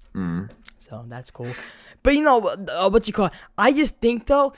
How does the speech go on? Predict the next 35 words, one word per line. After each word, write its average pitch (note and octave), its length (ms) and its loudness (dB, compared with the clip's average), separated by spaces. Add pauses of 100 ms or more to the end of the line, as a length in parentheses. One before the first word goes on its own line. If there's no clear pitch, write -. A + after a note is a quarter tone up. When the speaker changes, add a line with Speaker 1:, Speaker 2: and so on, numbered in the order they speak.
(120)
Speaker 2:
like, A#3+ 220 -4
think F4 160 -6
about F3 260 -6
it. - 60 -10
Back G#4+ 340 -2
then, F#3 400 -4 (300)
people G#4 420 -2
would G4+ 120 -2
f-, - 200 -20
get F#3+ 200 -2
knowledge F3+ 440 -2
about B2+ 320 -14
books, E3 540 -4 (720)
um, D3+ 380 -2
news, F#3+ 760 -2
and F#3 160 -6
stuff - 280 -4
like F#3 220 -2
that. F#3+ 400 -2
Podcasts G3 720 -4
now, B2 300 -10
anybody D4+ 460 -8
can B3 200 -12
make D3 280 -8
it, F3 140 -6 (880)
and D4 240 4
you're C#4+ 140 4
learning C#4+ 440 0
something F3 520 -4
new B3+ 200 -2
from F3 280 -6
d-, B2 200 -16
every A3 320 -4
other F3 220 -4
person. A#3+ 500 -10